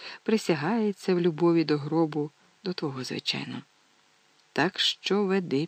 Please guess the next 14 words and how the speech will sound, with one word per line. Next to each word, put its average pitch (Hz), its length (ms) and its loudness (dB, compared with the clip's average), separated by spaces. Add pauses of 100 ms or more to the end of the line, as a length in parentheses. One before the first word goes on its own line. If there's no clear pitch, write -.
під 151 240 -6
вінець 135 400 -2
швидше». - 560 2 (1200)
Який 156 520 -4
вінець, 165 600 0
а 127 60 0
його 139 240 2
дружина? 185 720 2 (680)
Її 151 260 4
звуть 160 300 0
Альбіна, 156 440 2
тепер 143 340 -2
вона 160 240 -2
знає, 107 560 -4